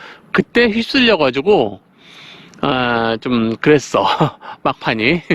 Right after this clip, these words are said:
<laughs> 그런 걸로 알려져 있는데, 그거 말고 여기에, 이 지역에,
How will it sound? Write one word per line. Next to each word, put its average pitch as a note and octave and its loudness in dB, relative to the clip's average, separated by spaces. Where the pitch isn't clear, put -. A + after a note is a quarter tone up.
<laughs> - -14
그런 A#3 2
걸로 G3+ 0
알려져 C3+ -2
있는데, A2+ -2
그거 B3 2
말고 B2+ 2
여기에, D#3 2
이 D3+ -6
지역에, D3+ 2